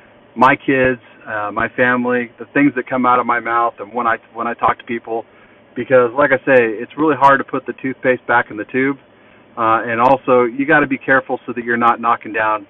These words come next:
other people's towers. So, you know, I hope that's just for, uh, some food for thought for y'all.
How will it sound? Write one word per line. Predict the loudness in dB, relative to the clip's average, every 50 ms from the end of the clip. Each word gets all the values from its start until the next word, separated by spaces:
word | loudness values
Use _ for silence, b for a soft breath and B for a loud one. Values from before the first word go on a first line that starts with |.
| _
other | -12 -12 -12 -12 -14
people's | -18 -18 -18 -18 -18 _
towers. | -10 -8 -6 -6 -6 -8 -12 -10
So, | -8 -6 -4 -4 -6 -8 b b b b b b b b b b _ _ _
you | -4 0
know, | 2 2 2 0 -2 -6 _ _ _ -20 _ _ _ _ -20 _ -2
I | 0 2 4 4
hope | 2 4 4
that's | 2 2 2
just | 0 -6 -6 -4
for, | -4 -4
uh, | -2 0 0 0 0 0 -2
some | -6 -8 -4 2
food | 4 4 4 4
for | 2 0
thought | 4 4 4 4 4
for | 2 2
y'all. | 2 4 4 4 4 2